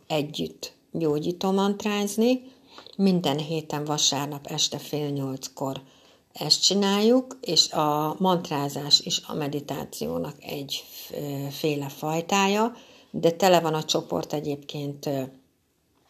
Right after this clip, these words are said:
meditációval, mantrával, úgyhogy tudtok válogatni, meg tudjátok nézni,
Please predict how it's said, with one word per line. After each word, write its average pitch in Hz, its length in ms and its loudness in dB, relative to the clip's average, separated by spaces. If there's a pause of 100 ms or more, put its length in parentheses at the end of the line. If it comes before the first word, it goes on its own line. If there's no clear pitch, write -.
(160)
meditációval, 170 1400 2 (400)
mantrával, 160 1120 2 (380)
úgyhogy 180 280 -2
tudtok - 420 -2
válogatni, 175 720 2
meg 160 240 -4
tudjátok - 680 -8
nézni, 160 640 0